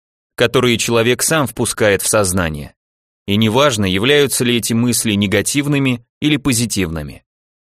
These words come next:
А затем самовнушение влияет на подсознание посредством этих мыслей. Ни одна мысль, будь она негативной или позитивной,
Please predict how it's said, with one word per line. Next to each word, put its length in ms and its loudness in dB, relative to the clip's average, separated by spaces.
А 100 0
затем 420 2
самовнушение 880 0
влияет 480 0
на 120 -2
подсознание 880 0
посредством 720 0
этих 280 -4
мыслей. 480 -4
Ни 140 0
одна 320 0
мысль, 520 -2
будь 300 -2
она 200 2
негативной 680 0
или 280 -4
позитивной, 800 -4